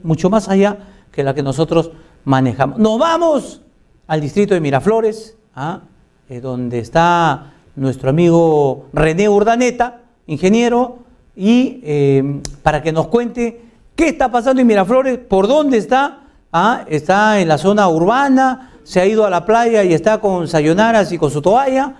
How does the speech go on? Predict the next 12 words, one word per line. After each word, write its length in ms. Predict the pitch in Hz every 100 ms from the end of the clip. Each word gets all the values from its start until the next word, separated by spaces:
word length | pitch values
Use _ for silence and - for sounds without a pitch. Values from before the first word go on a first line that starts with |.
| - _
haciendo. 320 | 151 180 226 226 233
René, 300 | 196 214 285
¿cómo 180 | 294 285
estás? 460 | 262 311 285 170 - _ -
Muy 200 | 240 285
buenos 260 | 269 262
días, 220 | 285 277 196
bienvenido 720 | 196 208 254 262 247 214 - - -
a 80 |
Debate 260 | 190 226 233
Abierto. 600 | 269 277 202 135 113 127 - _ _ _ _ _ _ _ _ _ _ _ _ _ _ _ _ _ _ _ _ -
Retorno. 580 | 165 170 131 113 113